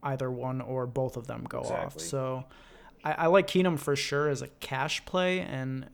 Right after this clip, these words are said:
Speaker 1: I, I kind of agree with Jared that I don't know if the upside's there, but it is a possibility. Um, one stack that I like for week one, uh,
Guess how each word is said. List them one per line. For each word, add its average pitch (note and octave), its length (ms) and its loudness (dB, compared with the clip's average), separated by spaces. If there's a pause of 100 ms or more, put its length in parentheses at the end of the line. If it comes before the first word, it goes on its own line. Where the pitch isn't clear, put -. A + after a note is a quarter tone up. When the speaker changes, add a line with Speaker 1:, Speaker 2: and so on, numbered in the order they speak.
(340)
Speaker 1:
I, C#3 200 -2
I C#3 60 -4
kind D3 180 -2
of C3 80 -2
agree C3 200 -2
with B2+ 140 -4
Jared C#3 300 0
that B2+ 100 -2
I B2+ 80 -2
don't C3 140 -4
know B2+ 100 -6
if A#2+ 100 -10
the B2+ 120 -6
upside's C3+ 440 -6
there, C#3+ 180 -4
but B2 280 -6
it C3+ 140 -6
is C3 400 -8
a B2 120 -10
possibility. - 1000 -12 (1160)
Um, C3 720 -4
one D3+ 200 -4
stack F#3+ 360 -4
that C#3 120 0
I C#3 120 2
like E3+ 260 0
for - 180 -4
week F#3 300 -4
one, F#3 420 -2 (140)
uh, C3 400 -2